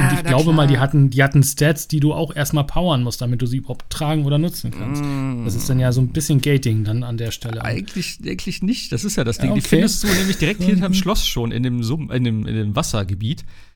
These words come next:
Speaker 2: Ähm, das ist halt auch so eine
Speaker 1: Ja, muss man
Speaker 2: Spezialaxt, so, die ist halt einfach, die ist halt overpowered. Also, muss ich ganz ehrlich sagen. Aber wie gesagt, ist ja, ne, kann man sich ja frei aussuchen. Ist halt immer so ein
Speaker 1: Genau.
Speaker 2: nützliches Tool, wenn man's, wenn man's benutzen will.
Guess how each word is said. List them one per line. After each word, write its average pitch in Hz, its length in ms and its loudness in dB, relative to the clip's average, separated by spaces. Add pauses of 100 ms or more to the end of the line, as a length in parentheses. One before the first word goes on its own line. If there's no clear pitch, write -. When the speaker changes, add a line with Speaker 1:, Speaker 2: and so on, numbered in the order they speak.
(300)
Speaker 2:
Ähm, 120 480 -2 (420)
das 123 220 -2
ist 147 140 -4
halt 165 100 0
auch 156 100 -2
so 151 120 -4
eine 160 60 0
Speaker 1:
Ja, - 60 -4
muss - 80 0
man 127 100 2
Speaker 2:
Spezialaxt, 101 580 0
so, 113 100 -4
die 113 80 -8
ist - 220 -6
halt 160 180 -4
einfach, 151 360 -6 (960)
die - 60 -10
ist - 160 -6
halt 165 160 -6
overpowered. 165 760 -4
Also, 107 300 -6
muss 127 200 -8
ich - 60 -14
ganz 151 180 -6
ehrlich 143 180 -6
sagen. 160 240 -4
Aber 139 160 0
wie 170 60 -2
gesagt, 104 400 -6
ist - 140 -4
ja, 135 260 -2
ne, 190 200 -2
kann 165 140 -2
man 156 80 -2
sich 143 100 -2
ja 139 80 0
frei 113 200 -2
aussuchen. 139 480 -4 (400)
Ist 135 160 -2
halt 131 120 0
immer 127 140 0
so 113 80 0
ein 120 40 2
Speaker 1:
Genau. 127 100 4
Speaker 2:
nützliches 113 320 0
Tool, 143 260 0
wenn 113 120 0
man's, 110 280 -6
wenn 110 100 -2
man's 107 180 -4
benutzen 113 380 -4
will. 110 200 -4